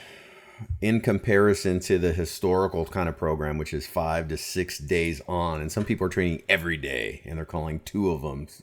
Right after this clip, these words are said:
simple recovery days. I'm talking about training three to four days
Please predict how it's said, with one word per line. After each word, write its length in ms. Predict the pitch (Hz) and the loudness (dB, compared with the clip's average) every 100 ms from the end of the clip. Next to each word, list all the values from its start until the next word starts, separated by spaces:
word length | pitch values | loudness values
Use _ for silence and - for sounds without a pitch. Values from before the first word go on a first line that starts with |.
| _ | _
simple 640 | - 80 78 82 76 65 _ - | -12 -8 -6 -4 -6 -6 _ -14
recovery 360 | 76 67 76 - | -12 -10 -10 -8
days. 360 | 69 - - _ - - - - - - - | -10 -10 -16 _ -20 -20 -20 -20 -20 -20 2
I'm 160 | 104 131 | 4 6
talking 240 | 98 92 | 4 4
about 280 | 85 85 85 | 2 0 0
training 340 | 95 87 82 | 0 2 0
three 320 | - 95 113 98 | -2 0 2 0
to 60 | |
four 400 | - - 90 104 | -2 2 4 6
days 600 | 82 76 73 71 73 - | 4 0 -2 -6 -8 -16